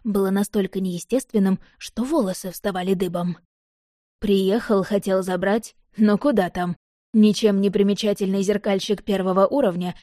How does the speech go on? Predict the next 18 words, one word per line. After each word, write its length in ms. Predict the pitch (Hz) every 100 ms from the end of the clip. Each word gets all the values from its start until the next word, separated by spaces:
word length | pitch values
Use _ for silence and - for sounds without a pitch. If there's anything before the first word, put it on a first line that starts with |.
| _
честно 440 | - 202 - 208
и 40 | 202
мирно 320 | 190 185 196
работавший 540 | 196 190 185 185 -
в 60 | 202
скромной 380 | - 202 190 196
конторе, 580 | 202 196 190 185 185 - _ -
без 260 | 208 196
связей, 500 | - 185 185 262 226
без 180 | 196 185
положения 600 | 196 190 185 185 185 180
в 60 | 180
обществе, 600 | 214 - 214 - 214 202 _ -
если 320 | 220 185 196
не 140 | 202
считать 380 | 196 208 202 190
взаимного 560 | 185 196 196 190 190 190
уважения 640 | 202 190 185 185 190 190